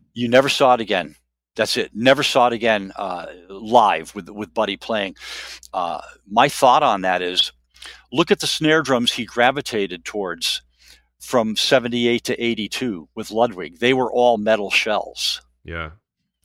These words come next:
Speaker 1: No wood. None. Zero.
Speaker 2: Hmm.
Speaker 1: No wood. All metal.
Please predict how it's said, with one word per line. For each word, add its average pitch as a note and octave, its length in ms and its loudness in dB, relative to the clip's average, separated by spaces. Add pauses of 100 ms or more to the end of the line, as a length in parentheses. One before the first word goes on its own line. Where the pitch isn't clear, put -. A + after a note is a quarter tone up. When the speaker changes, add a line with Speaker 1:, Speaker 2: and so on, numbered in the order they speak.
(140)
Speaker 1:
No D3 200 8
wood. F3+ 420 6 (140)
None. B2 480 4
Zero. A#2 440 2 (720)
Speaker 2:
Hmm. A2 120 -6
Speaker 1:
No D3+ 140 8
wood. A2+ 340 0 (640)
All C#3+ 220 6
metal. B2 380 2